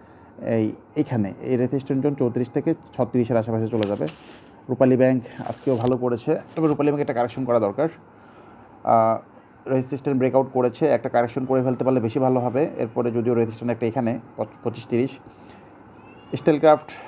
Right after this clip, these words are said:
আহ, ভালো করেছে, তবে আজকে হল্ট হওয়া দরকার ছিল ভলিউম অনুযায়ী। আপাতত ছেষট্টি টাকা ষাট পয়সা, আহ, ভাঙতে পারলে বেশি ভালো। তারপর বিডি ল্যাম্প ভালো করেছে, আজকে আসলে লোপেটগুলো বেশি ভালো করেছে,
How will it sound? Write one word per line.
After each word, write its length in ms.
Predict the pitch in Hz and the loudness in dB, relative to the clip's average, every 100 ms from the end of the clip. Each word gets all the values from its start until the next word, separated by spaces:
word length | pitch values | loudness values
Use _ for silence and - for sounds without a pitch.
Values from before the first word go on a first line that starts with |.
| - - | -20 -16
আহ, 540 | - 127 123 120 - 127 | -6 0 2 2 0 -2
ভালো 180 | 139 156 | 0 2
করেছে, 280 | 127 117 | 2 0
তবে 160 | 113 127 | -2 -2
আজকে 160 | 123 123 | -2 0
হল্ট 180 | 127 | 2
হওয়া 100 | 127 | 2
দরকার 260 | 120 110 110 | 0 0 -2
ছিল 160 | 110 113 | -2 -2
ভলিউম 260 | 113 110 | 0 0
অনুযায়ী। 320 | 107 104 117 - - | 0 -2 -2 -4 -6
আপাতত 380 | - 113 120 123 | -2 0 0 0
ছেষট্টি 420 | 127 135 120 113 | -2 -2 -2 -4
টাকা 260 | 127 127 147 | -2 0 0
ষাট 180 | 151 117 | 0 -2
পয়সা, 300 | 123 117 170 - - - - - - - - | -2 0 0 -2 -10 -20 -20 -20 -20 -20 -4
আহ, 100 | 123 | 0
ভাঙতে 300 | 104 120 113 | 0 0 0
পারলে 320 | 123 127 170 - - - - - | 0 0 0 -4 -14 -20 -20 -6
বেশি 220 | 127 - | -4 -2
ভালো। 320 | 113 110 135 - - - - - - - - - - - - | -2 0 0 -4 -20 -20 -20 -20 -20 -20 -20 -20 -20 -20 -6
তারপর 220 | 117 117 | -2 0
বিডি 220 | 110 117 117 | 0 2 2
ল্যাম্প 240 | 120 113 | 2 0
ভালো 140 | 110 | -2
করেছে, 240 | 113 113 110 | -2 -2 -2
আজকে 140 | 113 | -4
আসলে 180 | 127 147 | -4 0
লোপেটগুলো 440 | 131 135 151 151 | 0 0 0 2
বেশি 180 | 139 - | 2 0
ভালো 200 | 120 120 | 0 0
করেছে, 400 | 117 104 98 151 | 0 -2 -4 -8